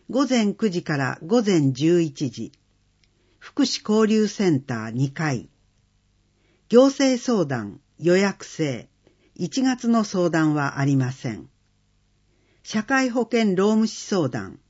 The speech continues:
十日土曜日、午前九時三十分から午前十一時三十分。議会棟一階。行政書士相談、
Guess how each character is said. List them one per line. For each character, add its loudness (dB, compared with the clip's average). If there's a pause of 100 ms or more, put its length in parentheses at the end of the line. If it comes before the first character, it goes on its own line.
(460)
十 2
日 0
土 4
曜 4
日、 -10 (500)
午 2
前 2
九 2
時 -2
三 0
十 0
分 -4
か -8
ら -8 (100)
午 2
前 2
十 2
一 -4
時 -6
三 -2
十 -4
分。 -14 (540)
議 -6
会 2
棟 0
一 -8
階。 -8 (1160)
行 4
政 4
書 0
士 -8
相 4
談、 -4